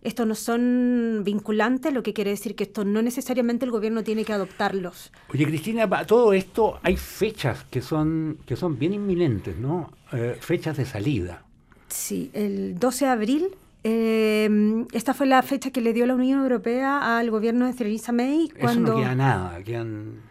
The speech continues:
Speaker 1: Es la próxima semana.
Speaker 2: Claro.
Speaker 1: Entonces, es, eh, a ver, lo que le dijeron es,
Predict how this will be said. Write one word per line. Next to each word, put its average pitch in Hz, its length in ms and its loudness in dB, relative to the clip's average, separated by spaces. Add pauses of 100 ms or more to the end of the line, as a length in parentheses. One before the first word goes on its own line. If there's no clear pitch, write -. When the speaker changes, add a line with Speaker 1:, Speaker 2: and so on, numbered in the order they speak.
(320)
Speaker 1:
Es 240 160 -2
la 233 140 -4
próxima 220 340 -12
semana. 175 340 -8
Speaker 2:
Claro. 98 280 -2 (260)
Speaker 1:
Entonces, 233 720 0
es, 233 160 -2 (260)
eh, 247 140 4
a 214 60 2
ver, 180 140 -6
lo 196 140 -2
que 240 100 -2
le 233 120 4
dijeron 269 420 -2
es, - 300 -12